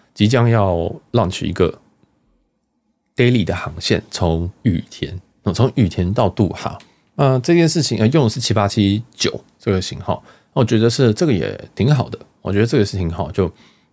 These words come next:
以前如果我们要去杜哈，你大概就只能搭卡达，那现在你可能可以先从羽田搭日航过去，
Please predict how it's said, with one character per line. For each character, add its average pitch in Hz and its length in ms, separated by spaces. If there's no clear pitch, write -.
以 110 100
前 113 260
如 120 100
果 127 120
我 98 80
们 87 140
要 101 80
去 107 160
杜 98 160
哈， 90 280
你 80 120
大 95 100
概 95 80
就 90 140
只 - 120
能 82 80
搭 80 140
卡 - 220
达， - 200
那 117 80
现 123 160
在 117 160
你 90 120
可 - 160
能 82 120
可 90 120
以 82 260
先 98 320
从 78 280
羽 - 180
田 85 240
搭 92 280
日 123 160
航 82 140
过 120 160
去， 98 300